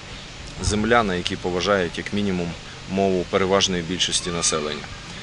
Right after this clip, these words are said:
але разом з тим і поважають мови всіх меншин, які є в Україні.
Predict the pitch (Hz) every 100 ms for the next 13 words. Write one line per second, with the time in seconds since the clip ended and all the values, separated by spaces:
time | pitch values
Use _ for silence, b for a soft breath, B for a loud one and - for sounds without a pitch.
0 | B B 92 98 107 104 98 - 92 85
1 | 87 87 92 90 80 - 92 98 90 -
2 | 90 - 87 - 95 85 78 - 85 78
3 | - 82 85 82 78 - 80 73